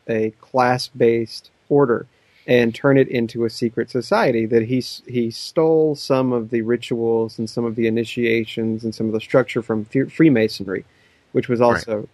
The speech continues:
Speaker 1: pretty popular in Europe. And his goal was to start a secret society,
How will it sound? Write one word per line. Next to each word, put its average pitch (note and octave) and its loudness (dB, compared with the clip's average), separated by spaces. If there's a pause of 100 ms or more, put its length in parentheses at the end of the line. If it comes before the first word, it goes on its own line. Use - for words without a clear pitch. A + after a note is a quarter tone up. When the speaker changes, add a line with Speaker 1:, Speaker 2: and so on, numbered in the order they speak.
(160)
Speaker 1:
pretty A2+ 0
popular G#2+ -4 (380)
in A#2 0
Europe. A2 0 (300)
And A2+ -2 (100)
his C3+ 2
goal E3+ 2
was C3 2
to B2 2
start F3+ 2
a F3+ 2
secret D#3 -2
society, A2+ -2